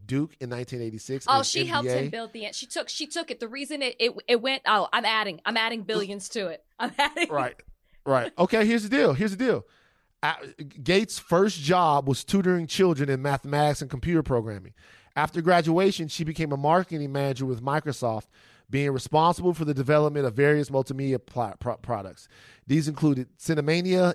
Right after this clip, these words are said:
Speaker 1: Encarta, Publisher. Microsoft Bob, Money, Works, and Word. She worked with on Expedia, which became one of the tra-, most powerful travel fucking sites ever in life.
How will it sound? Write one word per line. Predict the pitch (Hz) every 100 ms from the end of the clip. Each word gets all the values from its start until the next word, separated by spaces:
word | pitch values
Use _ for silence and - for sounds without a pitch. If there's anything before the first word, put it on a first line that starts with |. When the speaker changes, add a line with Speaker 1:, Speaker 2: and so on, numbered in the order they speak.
| _
Speaker 1:
Encarta, | 123 - 165 165 165 160 -
Publisher. | - 156 147 139 143 139 135 _ _ _ _ _ -
Microsoft | 156 175 156 156 131
Bob, | 131 143 139 135
Money, | 123 151 147 147 131
Works, | - 127 139 123 -
and | 120
Word. | 110 113 95
She | _ -
worked | 131 151 151
with | 135 135 - _ -
on | 123
Expedia, | 110 - - 208 160 120 110 _ - _
which | 113
became | 135 156 147
one | 139 135
of | 127
the |
tra-, | 120 - 160 156 117 113
most | 131 -
powerful | 165 151 143 147 139 _
travel | - 151 135 139 127 - _ _
fucking | 147 135 127
sites | - 131 123
ever | - 131 120 120 117
in | 120
life. | 117 104 98